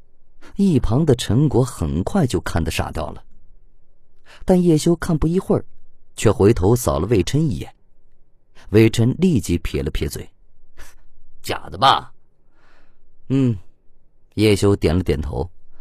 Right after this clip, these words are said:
“两人配合的。”“什么？”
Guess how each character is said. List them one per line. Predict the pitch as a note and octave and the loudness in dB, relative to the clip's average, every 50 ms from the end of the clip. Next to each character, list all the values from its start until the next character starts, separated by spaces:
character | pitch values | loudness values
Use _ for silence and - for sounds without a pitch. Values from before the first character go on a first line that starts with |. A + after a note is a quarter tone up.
| - - - - - - - - - - - - - - - - - | -12 -12 -14 -14 -12 -12 -10 -10 -10 -10 -12 -12 -14 -14 -16 -8 -2
“两 | - C#3+ D3+ D#3+ | 2 2 2 2
人 | F3+ F#3+ | 2 2
配 | G3+ F#3 E3 | 2 2 2
合 | - G2+ G#2+ | 2 0 0
的。 | C3 D#3 - - - - - - - - - - - - - - - | 0 0 -2 -4 -10 -16 -16 -16 -18 -20 -20 -20 -20 -20 -20 -16 -8
”“什 | - - - A3+ | -4 2 2 4
么？” | F#3+ G3 A#3 D4 | 4 4 2 0